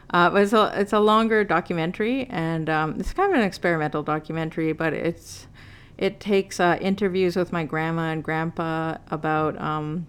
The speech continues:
their ancestors, and my grandpa's Plains Cree, and my grandma is, uh, Scottish, so, uh, the first, the first half of the video is about my grandpa's ancestors, and, and, um, I have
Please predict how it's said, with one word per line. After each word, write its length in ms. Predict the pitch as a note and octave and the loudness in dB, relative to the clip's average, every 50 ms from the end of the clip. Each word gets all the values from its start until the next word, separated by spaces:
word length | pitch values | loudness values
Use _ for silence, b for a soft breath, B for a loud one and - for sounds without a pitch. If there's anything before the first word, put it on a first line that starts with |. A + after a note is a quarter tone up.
| - - | -8 -6
their 140 | - E3 D#3 - | -4 -4 -2 -2
ancestors, 800 | D#3+ E3+ F3+ G#3 G3 - A#3 A3+ A3+ - - B3+ C4 C4+ C4 B3 | -2 -2 -2 -2 -2 -2 -4 -4 -4 -4 -4 -4 -2 -2 -4 -4
and 100 | F#3+ F3 | -4 -4
my 140 | E3+ D#3+ D#3+ | -4 -4 -4
grandpa's 580 | - D#3+ D#3+ D#3+ D#3+ - D#3+ D#3 D#3 D3+ D3+ | -4 -4 -6 -6 -6 -4 -4 -4 -4 -6 -8
Plains 400 | - - - D#3+ D#3 D#3 D#3+ - | -10 -10 -8 -6 -6 -6 -8 -10
Cree, 480 | - - - D#3 D#3 D#3 D#3 D#3 D#3+ E3 B B B B B B B B B - - | -10 -8 -4 -4 -2 -2 -2 -4 -4 -8 B B B B B B B B B -16 -10
and 480 | - D#3+ D#3+ D#3 D#3 D#3 D#3 D#3 D#3 | -6 -4 -4 -2 -4 -4 -4 -6 -4
my 180 | D#3+ D#3+ D#3+ D#3+ | -4 -4 -4 -6
grandma 800 | D3+ - - E3 E3 E3 E3 E3 E3 E3 D#3+ D#3+ D#3+ D#3 - - - | -6 -6 -4 -2 -2 0 0 -2 -2 -2 -2 -2 -2 -4 -6 -8 -10
is, 560 | - - - D#3+ D#3 D#3 D#3 D#3 D3+ D#3 E3 | -10 -6 -4 -2 -2 -2 -2 -2 -4 -4 -4
uh, 420 | D#3 D3+ D3 D3 D3 D3 D3+ D#3 D#3+ | -4 -4 -2 -2 -4 -4 -4 -6 -8
Scottish, 720 | - - - - E3 D#3+ D#3 D#3+ F3 F#3 G3 - - - | -8 -12 -8 -4 -2 -2 0 0 -2 -4 -6 -8 -12 -10
so, 680 | - E3+ E3 D#3+ D#3 D#3 D#3 D#3+ D#3+ D#3 D#3 D#3+ F3 - b b b b b b b - - - - - | -6 -4 -2 0 0 0 0 0 0 0 -2 -2 -4 -8 b b b b b b b -20 -20 -20 -12 -8
uh, 300 | - - E3+ F#3 F3 E3 | -4 -2 0 0 0 0
the 100 | D#3+ D#3+ | -2 -2
first, 480 | - - G3+ G3+ G#3+ - - - - - - - | 0 2 2 2 2 0 -6 -14 -16 -18 -12 -10
the 80 | - F3+ | -8 -4
first 300 | - - G#3+ G#3+ G#3+ - | 0 2 2 2 2 2
half 260 | - F3+ E3+ F3 - | 2 4 4 4 2
of 100 | F#3+ E3+ | 0 -2
the 60 | E3 | 0
video 260 | D#3+ E3 E3+ E3+ E3+ E3 | 2 2 2 2 2 0
is 80 | D3+ | 0
about 200 | D#3 E3 D#3+ - | 0 -2 -2 -2
my 100 | D#3+ D#3 | -2 -4
grandpa's 460 | C#3+ D#3 D3+ D3+ D#3 D#3 E3 D#3 - | -4 -2 -2 -4 -2 -4 -4 -4 -4
ancestors, 840 | D#3+ D#3+ D#3+ D#3+ - E3 - - - D#3 D#3 D3 D#3+ D#3+ D#3 D#3+ - | -4 -6 -6 -6 -6 -8 -8 -8 -8 -6 -6 -4 -4 -4 -6 -6 -6
and, 220 | D#3 D#3 D#3 E3+ F3+ B B B B B B B B - | -8 -6 -6 -6 -6 B B B B B B B B -8
and, 280 | - E3 D#3+ D#3+ D#3 | -6 -4 -4 -4 -2
um, 280 | D3+ D#3 D#3 D#3 D#3 - | -2 -2 -2 -2 -4 -4
I 100 | - D#3+ | -4 -4
have 400 | F3 F#3+ E3 E3 D#3 D#3 D#3 - | -2 -2 -2 -4 -4 -6 -8 -12